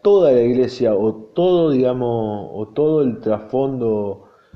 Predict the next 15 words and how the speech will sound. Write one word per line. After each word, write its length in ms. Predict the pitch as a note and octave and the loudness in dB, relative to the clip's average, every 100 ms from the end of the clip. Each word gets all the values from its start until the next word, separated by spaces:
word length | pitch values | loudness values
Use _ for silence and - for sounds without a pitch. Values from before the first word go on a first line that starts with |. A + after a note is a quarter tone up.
| - - _ | -20 -20 _
que 120 | B2 | -6
tengas, 720 | B2 B2+ A#2 A2+ B2+ - - _ | -2 0 0 -2 -4 -6 -20 _
cuando 280 | B2 C3 B2+ | 0 2 2
veías 260 | C#3+ D#3 | 2 0
a 40 | D3+ | -4
un 100 | C3+ | -4
tipo 260 | E3 D#3 | -4 -4
como 200 | B2+ A2+ | -2 -4
Freddie 420 | G#2 - E3 E3 | -4 -2 0 2
Mercury, 540 | B2 E3+ F3 - A#2 A2+ | 2 0 0 -2 0 0
a 100 | A2 | 0
tipos 240 | D3+ D3 | -4 -6
como 240 | - A#2 B2 | -8 -4 -4
Elton 300 | D3 C3+ A2+ | -4 -4 -6
John, 520 | - D3 F3 A#2 | -2 -2 0 -4